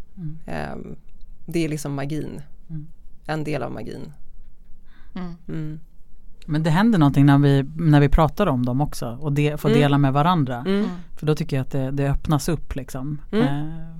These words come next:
Speaker 1: fler lager, och det blir roligare, eh,
Speaker 2: Precis.
Speaker 1: när vi delar med varandra.
Speaker 2: Mm.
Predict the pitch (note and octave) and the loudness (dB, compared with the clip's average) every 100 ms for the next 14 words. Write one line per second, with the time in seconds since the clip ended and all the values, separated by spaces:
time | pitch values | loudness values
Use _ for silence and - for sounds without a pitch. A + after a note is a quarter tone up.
0 | - - D3 C3+ C#3 C3+ C3 C3+ C#3+ D3 | -8 -2 0 2 2 0 -2 -6 -6 -8
1 | - - - D#3 D3+ D#3 D#3 C#3+ F#3+ C3 | -8 -12 -4 6 8 8 6 4 2 0
2 | - - - - - - - - - C#3 | -6 -10 -10 -10 -8 -10 -12 -12 -2 2
3 | - G3+ C3+ C3+ C#3+ C3 B2+ C3+ C3 C3 | 4 2 0 0 2 2 0 0 0 -2
4 | C3+ C3+ D3 C#3 F3+ F#3 | -2 0 0 0 0 -2